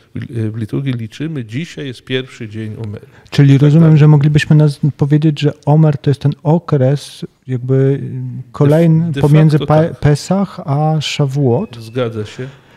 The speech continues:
Speaker 2: Rabbi, jak świętujecie współcześnie, dzisiaj, w Warszawie, w roku dwa tysiące dwudziestym trzecim, e, na dodatek w maju?
Speaker 1: Albo
Speaker 2: E,
Speaker 1: pięć tysięcy siedemset osiemdziesiąt trzy roku.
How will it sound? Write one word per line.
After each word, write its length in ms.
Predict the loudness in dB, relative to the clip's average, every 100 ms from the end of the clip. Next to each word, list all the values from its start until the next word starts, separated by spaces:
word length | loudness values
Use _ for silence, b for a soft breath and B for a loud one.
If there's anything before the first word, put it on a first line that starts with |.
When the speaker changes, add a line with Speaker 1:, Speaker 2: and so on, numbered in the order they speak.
| b
Speaker 2:
Rabbi, 440 | 0 2 0 0
jak 220 | 0 -2
świętujecie 560 | -2 -2 0 -2 -2 -4 -4
współcześnie, 840 | -12 -2 0 2 -2 -4 -2 -2
dzisiaj, 360 | 0 -2 -2 -4
w 60 |
Warszawie, 480 | -2 -2 0 -2 -2
w 100 | -2
roku 300 | 0 0 0
dwa 160 | 0 0
tysiące 440 | 0 2 2 0
dwudziestym 600 | 0 0 0 0 0 0
trzecim, 560 | 0 -6 -6 -4 -4 -4
e, 500 | -2 0 2 0 0
na 140 | 2
dodatek 380 | 2 0 -2 -6
w 100 | -2
maju? 320 | 0 0 -2 -8 B B -4
Speaker 1:
Albo 140 | 0
Speaker 2:
E, 60 | 0
Speaker 1:
pięć 320 | -2 -10 -10
tysięcy 440 | -14 -12 -12 -10 -12
siedemset 520 | -12 -10 -12 -14 -14
osiemdziesiąt 560 | -10 -8 -8 -8 -10
trzy 180 | -10 -14 -16 _ B B B -8
roku. 340 | -8 -8 -14